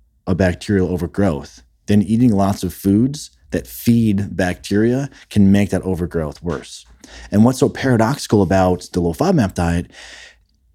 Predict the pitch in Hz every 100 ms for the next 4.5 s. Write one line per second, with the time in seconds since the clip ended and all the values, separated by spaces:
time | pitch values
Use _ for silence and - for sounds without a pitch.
0 | _ _ 135 143 131 123 110 107 98 87
1 | 85 - _ _ _ _ _ - 101 95
2 | 95 92 87 - _ _ _ - 85 -
3 | 92 85 87 78 78 85 - - 85 80
4 | 80 78 73 95 -